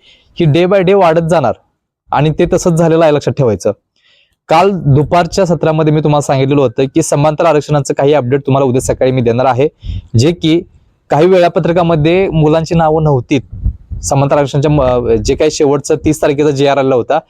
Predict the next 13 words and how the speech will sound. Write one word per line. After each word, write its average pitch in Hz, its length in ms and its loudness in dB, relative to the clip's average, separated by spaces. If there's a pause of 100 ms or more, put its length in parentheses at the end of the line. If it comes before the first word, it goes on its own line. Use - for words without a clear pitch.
(240)
चार 147 200 2
ऑगस्टपासून 131 540 -2
ते 143 60 2
दहा 127 200 0
ऑगस्टपर्यंतचा, 120 680 -2 (340)
त्याच्यामध्ये 156 680 0 (160)
ज्या 139 140 0
मुलांची 151 380 0
नावं 143 300 0
नव्हती 120 340 0
त्या 151 260 -2
मुलांची 147 340 0
सुद्धा 123 340 0